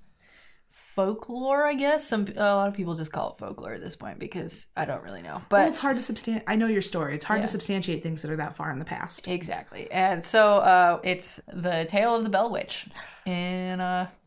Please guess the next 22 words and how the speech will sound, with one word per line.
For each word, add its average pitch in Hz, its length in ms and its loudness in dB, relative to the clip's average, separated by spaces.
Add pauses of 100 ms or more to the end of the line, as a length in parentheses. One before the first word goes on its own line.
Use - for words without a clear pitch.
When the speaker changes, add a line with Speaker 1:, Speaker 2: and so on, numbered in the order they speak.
(100)
Speaker 1:
that 180 180 0
place 196 240 -4
in 202 60 0
Tennessee. 214 400 0
I - 60 2
didn't 196 160 -2
write - 380 -2 (160)
<laughs> - 120 -20
where 143 300 -4
it 139 80 -6
is, - 220 -6 (420)
but 262 140 0
it's 247 120 0
in 202 60 2
Speaker 2:
Could 196 140 6
it, - 320 -2
could 175 140 0
it 165 60 -2
be 165 100 0
Bell? 151 320 0 (540)
Speaker 1:
No. 247 440 6 (140)
Uh, 170 380 6